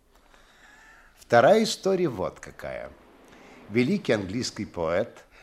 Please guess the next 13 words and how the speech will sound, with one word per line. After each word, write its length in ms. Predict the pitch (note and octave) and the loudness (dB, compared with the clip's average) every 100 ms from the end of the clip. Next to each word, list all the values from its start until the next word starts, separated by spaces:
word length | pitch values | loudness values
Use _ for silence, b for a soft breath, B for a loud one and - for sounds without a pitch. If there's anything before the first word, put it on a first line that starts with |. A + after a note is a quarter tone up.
| b - | b -14
Джордж 480 | E2+ A#2+ F3+ C3 - | -2 2 2 0 -6
Гордон 540 | G#2+ A#2+ F2 E2+ C#2+ | 2 2 0 -8 -10
Байрон 720 | C2+ D2+ C#2+ C#2+ A#2 A3 - B B B _ | -10 -10 -10 -6 -4 -4 -6 B B B _
в 60 | |
стихотворном 760 | - B2 A#2 - D3+ C#3+ B2 G#2+ | -8 -6 -6 0 2 4 2 2
романе 460 | A2 A2+ A2+ F#2+ | 4 4 2 0
"Дон 280 | F#2 G#2+ F#2+ | -4 -2 -2
Жуан" 460 | E2+ F#2 G#2 F3+ E3 | -4 0 2 2 -4
писал: 520 | - D3 - D#2 A#1 - - _ b b b b - | -10 -12 -8 -10 -10 -18 -20 _ b b b b -6
"Едва 380 | A#2 G2+ G#2+ G#3+ | -4 0 6 6
ли 140 | G#3 | 4
кто 280 | - - G3 | -2 0 0
другой 680 | F3+ E3 A#2 B2+ E3 D#3 | 0 -4 0 2 2 0